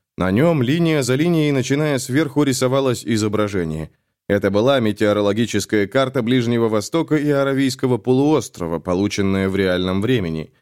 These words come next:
Прорисовка деталей была поразительной. Береговая линия, голубые моря, затянутые бегущими облаками, крошечные города.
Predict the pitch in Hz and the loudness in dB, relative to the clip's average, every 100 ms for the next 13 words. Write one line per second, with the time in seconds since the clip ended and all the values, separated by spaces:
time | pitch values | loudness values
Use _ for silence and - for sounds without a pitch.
0 | _ _ - 151 160 165 208 202 190 165 | _ _ 0 2 2 2 0 2 2 2
1 | 160 202 190 165 151 156 160 - 131 135 | 2 2 2 2 2 2 0 0 0 2
2 | 123 113 - 87 76 76 - _ _ - | 0 -2 -2 -6 -4 -6 -8 _ _ -2
3 | 104 131 127 127 135 131 110 120 143 139 | 2 4 4 4 4 4 2 2 2 2
4 | 127 95 80 87 113 147 165 208 196 170 | 0 -2 -6 -2 0 2 2 2 2 2
5 | 156 165 147 139 147 139 131 131 113 107 | 2 2 0 0 0 0 0 0 2 0
6 | 107 - 104 101 95 98 95 87 87 80 | 0 0 0 0 0 -2 -2 -2 -2 -6
7 | _ _ - 139 165 147 - 139 135 131 | _ _ -2 0 0 -4 -2 0 0 0
8 | 127 120 82 | 0 -2 -6